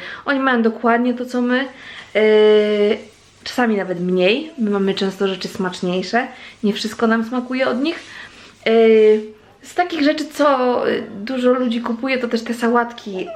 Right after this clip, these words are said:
takie ziemniaczane, typowo niemieckie. My akurat ich nie, za nimi nie przepadamy, więc ich nie kupujemy.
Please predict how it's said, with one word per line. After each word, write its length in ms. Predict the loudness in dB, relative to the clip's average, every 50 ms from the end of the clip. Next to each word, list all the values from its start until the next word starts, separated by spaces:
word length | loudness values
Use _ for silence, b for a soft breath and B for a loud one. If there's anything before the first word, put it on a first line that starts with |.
| -10 -6 -6
takie 320 | -6 -6 0 0 0 2
ziemniaczane, 580 | 2 2 2 2 2 2 2 2 2 2 0 0
typowo 400 | 0 -2 0 0 -2 0 0 0
niemieckie. 540 | 0 2 2 2 0 0 -2 -4 -4 -4 -4 B B B B B B B B B B B _ _
My 120 | -2 0 0
akurat 300 | 0 2 0 0 0 0
ich 80 | -2
nie, 280 | 0 0 0 0 -2 0
za 80 | 0 0
nimi 200 | 0 0 0 0
nie 100 | -2 -2
przepadamy, 480 | -4 -4 -2 0 0 2 0 0 0
więc 180 | -2 -2 -2 -2
ich 100 | 0 2
nie 180 | 2 2 2
kupujemy. 680 | 0 -2 -6 -2 2 2 4 4 4 2 2 0 0